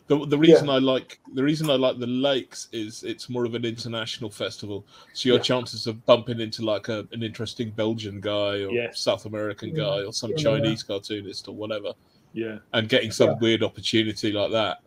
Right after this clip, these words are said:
Speaker 1: those are, you know,
Speaker 3: Yes, and,
Speaker 1: that's
Speaker 3: and it's
Speaker 1: cool.
Speaker 3: a lot more relaxed, and it seems to be centered around hubs for the most part.
Speaker 2: <laughs> Yeah, yeah.
Speaker 3: Yeah, well, Lakes,
Speaker 1: Yeah.
Speaker 3: Lakes is,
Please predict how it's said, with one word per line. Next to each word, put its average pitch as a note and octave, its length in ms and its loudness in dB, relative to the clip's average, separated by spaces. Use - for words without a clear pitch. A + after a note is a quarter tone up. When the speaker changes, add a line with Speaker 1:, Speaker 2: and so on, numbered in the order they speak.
Speaker 1:
those A2+ 360 0
are, F2+ 100 -14
you G#2 80 -12
know, - 100 -16
Speaker 3:
Yes, C3+ 380 0
and, G3 120 -2
Speaker 1:
that's - 160 -2
Speaker 3:
and G3+ 120 2
it's G3+ 100 0
Speaker 1:
cool. G#3 80 6
Speaker 3:
a G3+ 80 6
lot G#3 120 6
more F#3+ 200 8
relaxed, D#3 480 4
and E3 120 -6
it - 100 -16
seems F3 220 -8
to F#3 60 -14
be E3+ 80 -2
centered D#3 360 -6
around D3 480 0
hubs D3 420 -2
for - 140 -8
the C#3 60 -2
most C#3+ 320 -4
part. C3+ 240 -4
Speaker 2:
<laughs> - 420 -2
Yeah, D3 360 6
yeah. B2 160 2
Speaker 3:
Yeah, D#3 260 0
well, A3+ 200 -4
Lakes, A#3+ 300 4
Speaker 1:
Yeah. G#3 80 -6
Speaker 3:
Lakes A#3 200 2
is, F3+ 120 -4